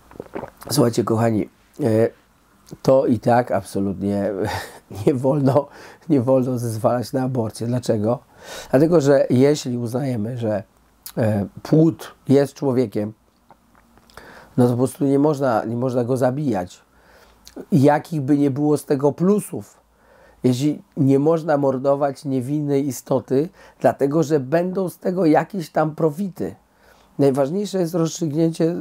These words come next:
sta-, tak mądrze mówiąc, statusu onkologicznego płodu. Jeśli płód jest człowiekiem, nie można go zabić, choćby nie wiadomo co.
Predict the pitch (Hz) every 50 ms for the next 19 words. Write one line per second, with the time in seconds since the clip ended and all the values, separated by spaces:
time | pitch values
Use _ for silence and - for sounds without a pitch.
0 | 190 165 - - 117 120 120 147 127 123 127 143 151 160 156 151 156 147 143 156
1 | 156 147 - - - 147 135 - - 208 202 170 220 208 202 185 160 139 - 156
2 | 147 143 139 135 127 127 120 - - 175 165 160 151 160 147 135 160 156 151 143
3 | 120 120 107 80 - - _ _ _ _ _ _ _ _ _ _ _ - 135 131
4 | 131 123 - - 139 127 127 123 123 - 143 143 147 139 - - 131 107 101 -
5 | - - 139 120 113 131 127 120 - - 131 131 135 139 - _ _ _ _ _
6 | _ _ _ - 117 127 139 135 143 143 131 135 135 120 120 131 117 - 139 123
7 | 127 135 139 123 - - 147 117 123 123 127 123 123 123 120 120 110 123 131 123
8 | 123 123 117 - - 82 82